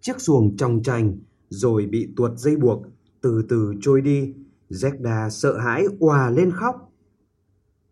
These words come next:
Cô bé không biết làm cách nào để đưa được chiếc xuồng vào bờ,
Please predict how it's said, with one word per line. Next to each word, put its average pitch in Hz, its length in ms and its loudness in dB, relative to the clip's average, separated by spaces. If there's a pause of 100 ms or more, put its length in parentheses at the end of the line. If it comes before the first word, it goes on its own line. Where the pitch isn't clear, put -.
(140)
Cô 139 160 6
bé 113 260 0
không 185 300 0
biết 240 180 0
làm 113 280 0
cách 185 160 -4
nào 120 300 2
để 110 200 0
đưa 165 220 2
được 131 240 2
chiếc 208 160 0
xuồng 110 320 2
vào 101 160 -2
bờ, 113 320 0